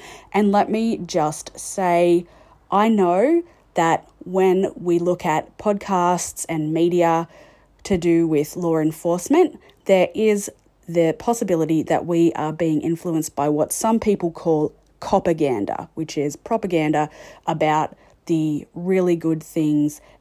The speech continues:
and the high-level skills that criminal investigators might have. And some people criticise shows like Criminal Minds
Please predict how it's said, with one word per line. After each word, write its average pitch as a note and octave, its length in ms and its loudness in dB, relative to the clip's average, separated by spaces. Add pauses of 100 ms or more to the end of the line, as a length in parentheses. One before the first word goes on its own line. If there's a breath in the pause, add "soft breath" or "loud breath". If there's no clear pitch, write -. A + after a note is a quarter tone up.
and D#3+ 180 0
the D3+ 40 -2
high-level D#3 580 0
skills D#3+ 640 0 (240 loud breath)
that D#3 280 0
criminal D#3 440 -2
investigators D3 720 -4
might C#3+ 200 -4
have. D4+ 320 2 (220 loud breath)
And A#3+ 180 4
some B3+ 180 2
people A3 260 0
criticise E3 680 -2
shows D3+ 460 -2
like C#3+ 480 -2
Criminal D3+ 340 -4
Minds A#2 460 -4